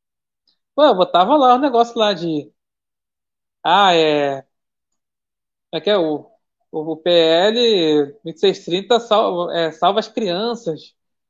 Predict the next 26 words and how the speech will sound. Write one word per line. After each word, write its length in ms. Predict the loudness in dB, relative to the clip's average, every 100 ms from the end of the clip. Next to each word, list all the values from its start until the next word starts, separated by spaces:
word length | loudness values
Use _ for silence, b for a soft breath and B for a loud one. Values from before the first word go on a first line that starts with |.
| _ -2
É, 80 | 0
botar, 720 | 4 2 4 2 2 -4 -6
até 220 | -4 0 0
fez 300 | 0 -2 0
manifestação 580 | 0 -2 -2 -4 -4
em 40 | -2
Brasília, 540 | 0 0 0 -2 0
colocou 380 | -2 -2 -2 0
assim, 380 | -2 -6 -12 _ _ _ _ _ -12
o 160 | -12
pessoal 260 | -4 -2 -2
colocou 340 | -4 -2 -2
assim, 220 | -4 -2
é, 520 | -2 -2 -2 -4 -8 -14 _ _ _ _ _ -8
é 80 | -6
mochila 580 | -6 -10 -8 -2 0 0
assim 180 | -2 0
vazia, 640 | 0 0 -4 -4 2 4 4 2
é, 400 | 0 0 -2 -4 -8 _ _ _ _ _ _ -12
é, 80 | -12 -16 -10
tem, 100 | -4
tem 120 | -2 0
que 80 |
regular 400 | 0 2 4 4
as 80 | 2
mídias, 580 | -2 -2 -2 0 2